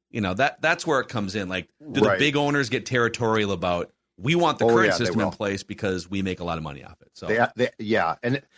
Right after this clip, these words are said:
Speaker 2: that, that's been a problem for a, a long time because th-, that's why the Twins, um,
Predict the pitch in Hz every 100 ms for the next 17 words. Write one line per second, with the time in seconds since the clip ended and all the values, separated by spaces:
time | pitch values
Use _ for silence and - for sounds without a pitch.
0 | - 147 - - 160 226 143 127 110 95
1 | 104 98 - 107 - 101 95 135 120 87
2 | _ 127 113 123 _ 147 165 156 117 104
3 | 147 147 123 - - _ _ _ - 101
4 | 92 85 82